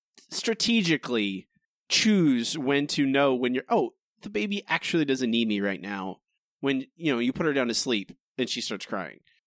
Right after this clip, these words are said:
Just leave her, let her cry and go to sleep. She'll cry for a bit and then she'll go to sleep. You know, she, like, you've changed her, you fed her, you've done all the things. She's fine. And, like, there is,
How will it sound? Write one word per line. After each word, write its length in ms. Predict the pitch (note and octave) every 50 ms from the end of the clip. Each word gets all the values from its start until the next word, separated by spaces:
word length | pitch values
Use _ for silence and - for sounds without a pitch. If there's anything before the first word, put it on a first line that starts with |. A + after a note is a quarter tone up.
| _ _ _ -
Just 240 | E3+ F3 F3+ - F#3
leave 160 | F#3 F3 E3
her, 80 | D#3+ B2+
let 180 | C#3 D#3 D#3
her 100 | C#3+ B2+ A#2+
cry 420 | A#2 - - C#3 B2 A#2 A2 G#2 G#2
and 220 | F#2+ G#2 A2+ G2
go 100 | A2+ A#2
to 80 | G2 F2
sleep. 360 | - - - - - - - -
She'll 180 | - - A3 F#3+
cry 220 | - F3+ D3+ C#3
for 120 | C3+ - B2
a 40 |
bit 200 | A2+ A#2+ G#2+ -
and 100 | - A2+ A#2
then 80 | A2+
she'll 140 | A2+ - G#2+
go 100 | A2 G2
to 60 | F2+
sleep. 340 | E2+ - - A#2+ A#2 A2+ - - _ _
You 200 | - A#3+ A#2 C3
know, 180 | C3+ C3+ C3 C3+
she, 220 | C3+ - D3 B2 - - - - - -
like, 200 | B2+ B2 - -
you've 200 | - B2 A#2+ A2
changed 320 | - - C#3 C3+ C3 B2+ -
her, 160 | C3+ A#2+ A#2+ -
you 140 | - G#2+ G#2
fed 260 | - - G#2+ G2 F2+
her, 280 | F2 G2 F#2 F2+ F#2 - _ _ _ _ _ _ _ _
you've 220 | - C3+ A2+ - -
done 160 | C3 A#2+ A#2+
all 100 | A#2 A2+
the 100 | A#2 A2
things. 500 | - G2+ F2 E2 D#2+ D#2+ - - - - _ _ _ _ _ _ _ _ -
She's 380 | - - - A#2+ G#2+ G2 -
fine. 340 | - A2 F#2 - - - _ _ _ _ _ _ _ _ _ _ - - _ _ _ -
And, 140 | D#3+ E3+ F3
like, 180 | E3+ E3 D#3 C#3
there 200 | E3 F3+ F#3 F#3
is, 500 | F3+ G3 G3 G3 F3+ E3 D3+ - -